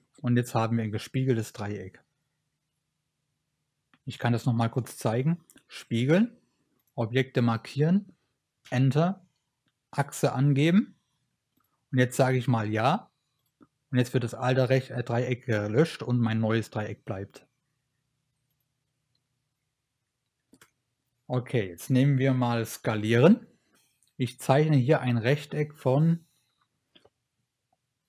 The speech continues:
zehn oder ich nehme mal eins Komma eins, Enter. Wo ist es? Zoom-Grenzen, da sehen wir's. Und jetzt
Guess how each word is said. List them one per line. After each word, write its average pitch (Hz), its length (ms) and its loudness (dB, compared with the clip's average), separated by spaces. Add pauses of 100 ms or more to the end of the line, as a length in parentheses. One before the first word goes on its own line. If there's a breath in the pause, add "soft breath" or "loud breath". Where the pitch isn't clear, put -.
(340)
zehn 175 640 0 (160)
oder 127 200 -4
ich 131 200 -2
nehme 131 160 4
mal 113 160 -2
eins 160 440 2 (140)
Komma 113 460 -2
eins, 170 560 0 (440)
Enter. 151 540 0 (1040)
Wo 120 140 -6
ist 120 120 -4
es? - 300 -4 (1080)
Zoom-Grenzen, 135 960 0
da 110 140 -6
sehen 127 240 -2
wir's. 196 240 -4 (680 soft breath)
Und 123 140 2
jetzt - 400 0